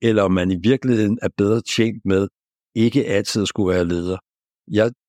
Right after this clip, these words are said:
synes, og jeg har også selv oplevet, at, øh, at det at være leder er ikke altid,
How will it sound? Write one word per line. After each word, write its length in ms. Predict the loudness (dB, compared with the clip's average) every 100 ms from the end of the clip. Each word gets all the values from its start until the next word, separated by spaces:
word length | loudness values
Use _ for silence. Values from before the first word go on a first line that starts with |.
| -10
synes, 680 | -6 0 2 2 0 -4 -10 _ _ _
og 180 | -2 0
jeg 160 | 0 0
har 120 | 0
også 200 | 0 0
selv 220 | 0 0
oplevet, 580 | 0 0 0 0 -2 -8 -6
at, 300 | -4 -4 -2
øh, 240 | 0 0 -2 -4 _ _ _ _ -8
at 100 | -6 0
det 140 | 2
at 120 | 4
være 180 | 2 2
leder 440 | 0 0 2 0 -2
er 320 | -2 0 0 0
ikke 380 | -2 0 0
altid, 540 | 0 0 0 -2 -2